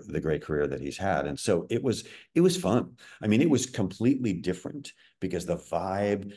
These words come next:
I mean, Jason's vibe is, is distinctly different from Larry's vibe, even if they're both sort of, sort of Menschy, schlubby <laughs> Jew guys. Um, but also the audience had a different expectation. Um, and some of the laughs were,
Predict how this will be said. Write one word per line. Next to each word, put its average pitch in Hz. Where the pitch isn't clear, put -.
I -
mean, 73
Jason's 95
vibe 80
is, -
is 85
distinctly 95
different 85
from 73
Larry's 73
vibe, 67
even 76
if 73
they're 78
both 73
sort 73
of, 71
sort 69
of 71
Menschy, 85
schlubby 82
<laughs> -
Jew 127
guys. 67
Um, 78
but 101
also 92
the 104
audience 110
had 78
a 71
different 73
expectation. 64
Um, 69
and 98
some 101
of 107
the 101
laughs 95
were, 87